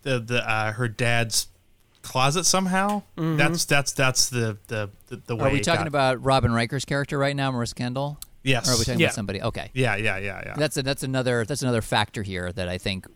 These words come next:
Speaker 3: makes for a big difference between Alligator and Grizzly, which is that,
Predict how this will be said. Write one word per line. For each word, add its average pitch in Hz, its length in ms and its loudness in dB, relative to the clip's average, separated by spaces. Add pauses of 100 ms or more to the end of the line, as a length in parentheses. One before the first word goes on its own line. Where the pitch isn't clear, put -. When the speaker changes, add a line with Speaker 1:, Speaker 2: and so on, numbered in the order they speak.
Speaker 3:
makes 104 680 -6
for 123 260 -8
a 104 40 -6
big 117 440 -2
difference 123 600 -4 (280)
between 127 360 0
Alligator 117 520 0
and 110 120 -2
Grizzly, 113 360 -2
which 101 240 0
is 95 160 -4
that, 95 380 -2